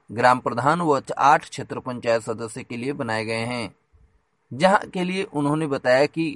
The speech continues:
सभी प्रत्याशियों को कोविड उन्नीस के नियमों का पालन करना होगा, जिसमें से जिनके पास मास्क, सैनिटाइजर व सोशल डिस्टेंस की दूरी होना अति आवश्यक है। मतदान केंद्र स्थल तक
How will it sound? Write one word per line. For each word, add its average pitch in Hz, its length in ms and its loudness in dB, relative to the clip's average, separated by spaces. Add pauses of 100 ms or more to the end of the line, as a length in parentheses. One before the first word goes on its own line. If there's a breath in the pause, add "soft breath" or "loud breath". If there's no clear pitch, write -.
सभी 143 220 -2
प्रत्याशियों 127 560 -2
को - 100 -18
कोविड 131 300 -6
उन्नीस 127 360 -8
के 135 100 -6
नियमों 120 260 -6
का 123 120 -2
पालन 117 300 0
करना 120 280 -2
होगा, 113 320 0 (640)
जिसमें 170 420 -4
से 151 160 -2 (200)
जिनके 185 340 -4
पास 160 320 4
मास्क, 135 380 2
सैनिटाइजर 127 640 0
व 139 120 0
सोशल 127 360 -6
डिस्टेंस 127 380 -10
की 135 120 -8
दूरी 120 260 -8
होना 113 280 -4
अति 113 320 -6
आवश्यक 110 460 -4
है। 175 100 -2 (340 soft breath)
मतदान 165 340 4
केंद्र 160 340 -2 (100)
स्थल 123 280 -2
तक 127 160 -2